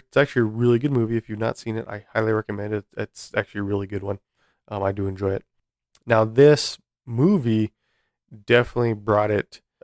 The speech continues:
to a much more larger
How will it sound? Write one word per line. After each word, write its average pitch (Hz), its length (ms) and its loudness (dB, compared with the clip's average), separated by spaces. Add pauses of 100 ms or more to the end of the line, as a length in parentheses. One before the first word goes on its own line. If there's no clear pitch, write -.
(200)
to 127 140 4
a 113 40 4
much 110 280 0
more 104 260 0 (680)
larger 107 680 2